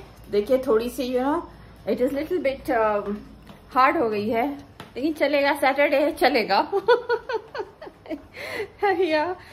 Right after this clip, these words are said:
आ, तो आइए आज हम आप लोगों के साथ बैठते हैं अपने दूसरे ड्राइंग रूम में। Generally उस ड्राइंग रूम में बैठते हैं।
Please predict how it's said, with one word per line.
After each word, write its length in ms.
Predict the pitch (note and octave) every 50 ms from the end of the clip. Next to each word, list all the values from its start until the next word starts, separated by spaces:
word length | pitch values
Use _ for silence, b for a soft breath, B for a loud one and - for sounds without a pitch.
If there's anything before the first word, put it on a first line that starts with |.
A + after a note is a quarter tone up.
| B B -
आ, 160 | - A#3+ B3 B3+
तो 140 | B3 B3
आइए 320 | - - B2+ C3+ A3+ B3 B3+
आज 280 | - - A3 A3+ A3
हम 140 | B3 A#3+ A#3
आप 220 | G3+ G#3+ A#3 - C#4
लोगों 240 | B3 A#3+ B3+ C4
के 80 | B3+ B3+
साथ 200 | - - B3 A3+
बैठते 420 | G3+ F#3+ G#3+ G#3 G#3+ - - B3+
हैं 120 | B3+ A#3 -
अपने 280 | - F#3+ - - A3
दूसरे 360 | G#3 F#3+ A3+ A#3+ - - C4+ B3
ड्राइंग 380 | G3+ - F3+ F3 F3 F3+ F#3 E3+
रूम 140 | G3+ G3+ G3
में। 360 | G#3 B3 B3+ D#4 G#4 G#4 -
Generally 480 | C#4+ A3 A3 G3 G3 G3 G3 G3+ G#3 G3+
उस 160 | G3 - G3
ड्राइंग 260 | G3 G3+ G3+ G#3 G3
रूम 100 | G3+ G3+
में 160 | G3+ G3 F#3+ F3+
बैठते 280 | F#3 F3+ F3+ - A#3+
हैं। 160 | A#3 D4 E4+